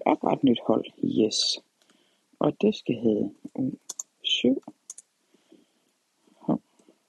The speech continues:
Nul seksten.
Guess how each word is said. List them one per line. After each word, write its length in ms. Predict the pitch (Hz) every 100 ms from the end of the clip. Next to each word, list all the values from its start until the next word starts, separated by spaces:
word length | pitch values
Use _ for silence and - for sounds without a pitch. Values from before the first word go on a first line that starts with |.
| _ _ _ _ _ _ _ _ _ _
Nul 260 | - 131 269 - _ _ _ _ _ _ _ _ _ -
seksten. 800 | - - - 113 - - -